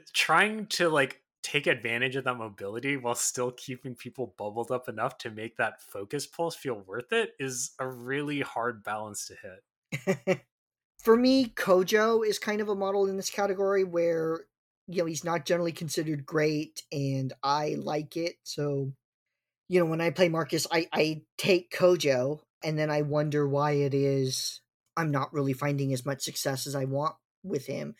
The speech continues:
Speaker 2: And I think for him, the issue really is just efficiency. What he's doing is fine. He just, uh, he doesn't do enough, and he's min two. Uh, if he were min three, I think he would be an easier sell. Uh, but being min two, especially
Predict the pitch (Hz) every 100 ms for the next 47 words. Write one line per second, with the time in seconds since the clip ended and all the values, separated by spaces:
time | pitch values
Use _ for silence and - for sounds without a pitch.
0 | _ 175 196 226 302 - 233 226 220 214
1 | 185 185 196 190 170 170 156 156 151 -
2 | 135 - 135 147 135 147 - 147 156 -
3 | _ _ _ _ 151 180 175 170 170 175
4 | - 180 175 202 175 180 175 165 - _
5 | _ _ _ _ _ 147 139 151 175 185
6 | 170 175 180 175 170 - 165 160 135 156
7 | 156 - 139 - - _ _ _ _ -
8 | 127 120 160 190 196 185 175 185 185 175
9 | 165 170 208 247 _ _ _ 175 160 165
10 | 160 156 143 147 143 165 151 170 151 -
11 | 131 127 - 131 - - - _ _ _
12 | _ 143 139 127 143 156 160 156 151 151
13 | 131 156 143 139 143 - - 151 139 147
14 | 139